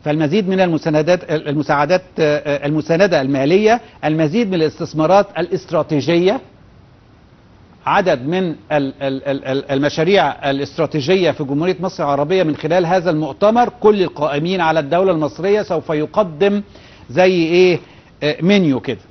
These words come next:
زي حضرتك منيو كده، زي منيو الأكل كده،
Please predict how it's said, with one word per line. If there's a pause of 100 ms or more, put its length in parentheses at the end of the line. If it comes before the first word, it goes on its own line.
(120)
زي
حضرتك
منيو
كده،
زي
منيو
الأكل
كده،